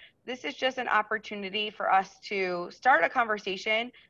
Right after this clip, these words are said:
between the school community and the parents and community members about, um,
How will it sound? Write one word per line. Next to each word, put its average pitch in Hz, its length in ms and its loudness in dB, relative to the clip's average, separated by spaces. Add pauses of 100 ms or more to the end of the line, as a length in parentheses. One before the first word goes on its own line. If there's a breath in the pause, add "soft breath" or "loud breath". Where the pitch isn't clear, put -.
(160)
between 202 500 -8
the 190 80 -8
school 254 260 -6
community 220 760 -4
and 175 440 2
the 185 100 -10
parents 208 520 0
and 196 80 -12
community 202 320 -8
members 208 480 -4 (380 loud breath)
about, 190 600 6
um, 180 380 0